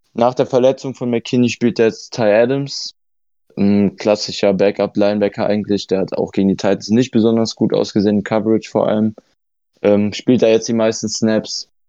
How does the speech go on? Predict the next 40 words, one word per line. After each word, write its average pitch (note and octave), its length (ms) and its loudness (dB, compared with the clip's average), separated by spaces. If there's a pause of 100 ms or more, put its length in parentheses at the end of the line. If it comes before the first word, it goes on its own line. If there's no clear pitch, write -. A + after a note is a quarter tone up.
(440)
Und G2 140 0
ansonsten G2+ 460 2
ist G#2 100 -2
da G#2+ 80 4
auf G2+ 100 0
Linebacker G#2+ 680 2 (720)
nicht C3 240 4
viel, C3 260 4
was, A#2 320 0
was A2 240 0
auch A2 240 0
bei G#2+ 120 4
den G#2 120 2
Texans, - 680 -2
ähm, G2 560 2 (100)
reingesubbt G#2+ 640 0
wird, G#2 300 2
was G2+ 160 -2
viel G#2 180 0
spielt. G#2+ 460 0 (640)
Ähm, G2+ 580 0 (140)
auf A#2 240 0
Edge C#3 260 0
dann A#2+ 220 0
vielleicht A#2 400 0
noch A2 180 -6
neben A2+ 400 2
dem, A2 200 4
neben A#2 380 2
der G#2+ 120 2
D-Line, G#2 760 -4
ähm, G2 380 -6
rotiert G#2+ 420 0
das A#2+ 140 2
so B2+ 80 -4
ein A2+ 80 2
bisschen, A2+ 560 0
haben G#2 220 0
da G2+ 320 -2 (140)
auf - 320 -6